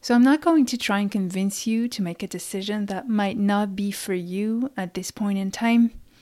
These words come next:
but I am going to tell you about my own experience and how leaving social media has changed my life for the better, just in case you've been having this voice at the back of your mind telling you that there just might be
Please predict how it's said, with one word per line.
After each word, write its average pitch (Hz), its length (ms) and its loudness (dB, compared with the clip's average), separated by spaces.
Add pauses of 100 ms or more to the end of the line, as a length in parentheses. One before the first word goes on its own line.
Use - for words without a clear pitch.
(720)
but 240 100 4
I 247 100 6
am 277 260 4
going 320 180 6
to 247 140 2
tell 214 280 0
you 214 380 0
about 196 380 0
my 190 180 -2
own 254 160 6
experience 294 720 2
and 208 240 -2
how 214 240 -4
leaving 247 480 2
social 240 360 0
media 214 600 0 (180)
has - 300 -14
changed 220 760 0
my 185 160 -8
life 226 640 -2
for - 180 -10
the 180 80 -10
better, 233 440 2 (720)
just - 220 -4
in 302 100 4
case 247 300 2
you've 202 140 -2
been 190 180 0
having 202 400 0
this 185 220 -2
voice 202 720 0 (500)
at 202 80 -4
the 208 80 0
back 180 240 -2
of 190 80 -6
your 185 140 -2
mind 190 460 -4 (120)
telling 208 340 0
you 208 180 2
that 196 340 -4
there 214 260 -8
just 277 400 -2
might 233 300 2
be 208 340 -2